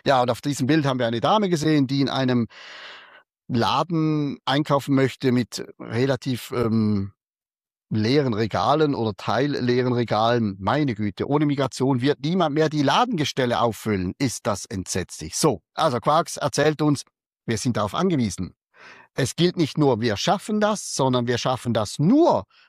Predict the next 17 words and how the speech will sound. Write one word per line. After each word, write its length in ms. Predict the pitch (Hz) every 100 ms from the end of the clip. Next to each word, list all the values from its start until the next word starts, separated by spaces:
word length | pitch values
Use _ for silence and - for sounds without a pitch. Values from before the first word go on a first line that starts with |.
| -
wenn 180 | 127 131
wir 80 | -
alles 340 | 135 165 - 117
reinlassen, 560 | 254 277 175 - 117
was 240 | 123 120 -
kreucht 340 | 107 123 -
und 140 | 135
fleucht. 480 | - 156 160 98 -
Gut, 300 | 226 175 - - _ - _ _
vielleicht 460 | - 127 214 -
müsste 360 | 151 180 - 107
ein 160 | 107 107
Wissenschaftsmagazin, 960 | - 117 92 - 90 78 78 90 80
wenn 120 | 120
es 80 | 123
den 160 | 131 104
eigenen 480 | 113 135 127 120